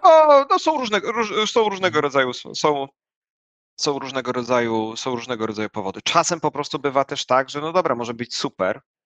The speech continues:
Speaker 1: my jako pro-, ale na przykład, no nie wiem, wyjdzie na to, że firma, do której się zrekrutowaliśmy, albo zespół, do którego trafiliśmy, może nam nie leżeć, klient może nam nie leżeć. No zdarzają się, nie zawsze wszystko musi nam wychodzić na sto procent i nie zawsze musi się nam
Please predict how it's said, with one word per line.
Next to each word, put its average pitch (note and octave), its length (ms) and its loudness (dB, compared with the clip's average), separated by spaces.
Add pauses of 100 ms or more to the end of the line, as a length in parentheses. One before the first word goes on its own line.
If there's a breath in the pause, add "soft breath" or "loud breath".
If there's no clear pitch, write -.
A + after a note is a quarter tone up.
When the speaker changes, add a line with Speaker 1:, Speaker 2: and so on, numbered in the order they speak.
Speaker 1:
my B2+ 220 0
jako - 220 -12
pro-, - 180 -8
ale C3 160 0
na C#3 100 -2
przykład, C#3+ 280 -4
no D#3 60 -6
nie E3+ 140 -2
wiem, G2+ 160 -8
wyjdzie A2 220 -8
na A2 140 -4
to, A#2+ 140 -8
że A2 280 -4
firma, A2 320 -6
do A2 80 -16
której A2 260 -8
się - 140 -8
zrekrutowaliśmy, G#2 880 -8
albo G#2+ 240 -4
zespół, B2+ 360 -2
do A2 100 -2
którego A2 320 -6
trafiliśmy, A2 720 -10 (600 loud breath)
może C#3 100 -14
nam C#3+ 140 -4
nie C#3 100 -6
leżeć, B2 420 0
klient A2 380 -6
może F#2+ 200 -10
nam G2 160 -10
nie F#2+ 120 -10
leżeć. F#2+ 300 -6
No G#3 80 0
zdarzają F3+ 360 4
się, C#3 120 -8
nie C#3 80 -4
zawsze D#3 260 -2
wszystko - 280 -8
musi A#2+ 260 -8
nam A2 120 -6
wychodzić A2+ 440 -6
na G#2+ 80 -6
sto - 160 -10
procent B2 380 -4
i A2 100 -20
nie A2 120 -6
zawsze B2 280 -2
musi A2 260 -12
się - 120 -8
nam G2 240 -8